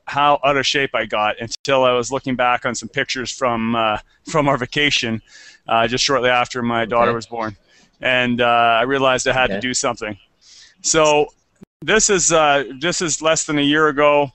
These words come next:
Speaker 1: um, and I took it, uh, upon myself to learn as much as I could about physique transformation,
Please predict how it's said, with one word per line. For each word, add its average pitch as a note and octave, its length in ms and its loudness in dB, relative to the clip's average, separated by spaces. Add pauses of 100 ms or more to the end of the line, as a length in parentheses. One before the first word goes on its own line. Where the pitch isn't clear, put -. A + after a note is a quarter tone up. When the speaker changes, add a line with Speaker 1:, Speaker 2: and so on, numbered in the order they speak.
(360)
Speaker 1:
um, B2 640 0
and B2+ 140 0
I A#2+ 80 0
took - 240 -4
it, - 280 -4
uh, B2+ 300 2
upon C#3 240 0
myself C3 480 2
to - 80 -10
learn C3+ 240 0
as B2+ 100 -2
much C3+ 220 -2
as A#2+ 80 -6
I B2 80 0
could C3 220 -4
about B2 260 -2
physique C3 340 -4
transformation, A#2+ 840 -4